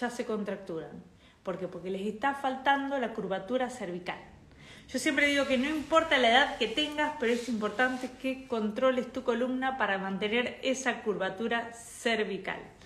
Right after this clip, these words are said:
Eso hace que seas mucho más flexible y que todo lo que hagas de fuerza de brazo, tu columna cervical tenga el movimiento. No es lo mismo tener una columna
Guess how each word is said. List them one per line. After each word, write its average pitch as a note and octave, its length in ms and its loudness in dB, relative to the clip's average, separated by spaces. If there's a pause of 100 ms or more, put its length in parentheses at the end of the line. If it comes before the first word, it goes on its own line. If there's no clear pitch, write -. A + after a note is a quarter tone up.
(340)
Eso B3+ 240 2
hace C4 220 0
que A#3 460 0
seas G3 300 -2
mucho C4 340 0
más C#4 220 -2
flexible E4 680 0 (280)
y A#3 160 -6
que G3+ 100 2
todo D#4 340 0
lo C4+ 120 0
que C4+ 80 2
hagas A3+ 440 4
de E3+ 120 -6
fuerza C4+ 480 0
de C#4+ 100 2
brazo, D4 560 2 (400)
tu C4+ 140 -6
columna C4+ 380 4
cervical C4+ 720 2
tenga B3+ 260 4
el A#3 100 6
movimiento. G3+ 500 2 (720)
No A#3+ 100 4
es B3 80 6
lo C4 100 4
mismo F3+ 300 0
tener G#3 260 0
una G#3+ 240 2
columna F#3 500 0